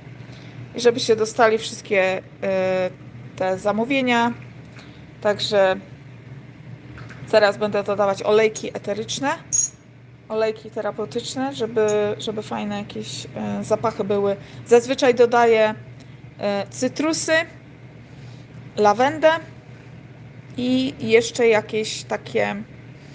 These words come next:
e, z różą. Bardzo fajne takie kombinacje do-, robię, żeby to fajnie, fajnie się rezonowało razem. No i też zioła.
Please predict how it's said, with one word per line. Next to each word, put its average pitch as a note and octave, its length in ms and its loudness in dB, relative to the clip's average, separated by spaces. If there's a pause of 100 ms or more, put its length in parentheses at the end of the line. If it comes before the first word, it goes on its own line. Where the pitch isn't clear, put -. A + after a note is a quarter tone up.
(800)
e, F#3+ 120 0
z G3+ 140 -4
różą. A#3 760 2 (1040)
Bardzo C#4+ 320 6
fajne C4+ 280 0
takie - 220 -6
kombinacje A3 580 -2
do-, G3+ 220 -4
robię, G3 440 2 (720)
żeby A3 220 -2
to A3+ 100 0
fajnie, A3+ 400 2 (320)
fajnie G#3 520 -2
się G3+ 360 2
rezonowało G3+ 800 2
razem. F#3+ 360 -4 (300)
No A3+ 80 2
i B3 180 4
też A#3 260 4
zioła. G#3+ 480 4